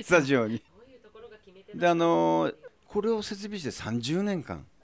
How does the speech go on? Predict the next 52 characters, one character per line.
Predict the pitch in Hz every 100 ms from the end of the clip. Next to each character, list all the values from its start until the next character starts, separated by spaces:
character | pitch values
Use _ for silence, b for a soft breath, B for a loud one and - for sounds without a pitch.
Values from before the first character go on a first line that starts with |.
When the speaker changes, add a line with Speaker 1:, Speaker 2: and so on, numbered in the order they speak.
| b b b b _ _
Speaker 1:
高 | - 156 160
光 | - 156
熱 | 156 160 -
費 | -
か | 120
ら | 92
逃 | 85 95 131
れ | 156
ら | 156
れ | 139
て | 98 87 -
財 | 170 123 170
産 | - 185
が | 196
で | 147 107 165
き | 170
る | 185
と | - 78 - b b b b -
い |
う | 170
こ | 185
と | 190 185
を、 |
今 | 135 160 156
日 |
の | 156 131 - b b -
リ | 107
ス | - 127
ナ |
ー | 127
の |
方 | 117 120 139
は | 135 b b b
真 | - - 113 107
剣 | 104 104
に | 123
考 | 131 131
え | 131
て | 127
い |
た | 117
だ | 123
き | -
た |
い | 131
で |
す | 92
ね。 | 90 113
Speaker 2:
う | 160
ん。 | 180 214 233 247 240 202
Speaker 1:
え |
え。 | 101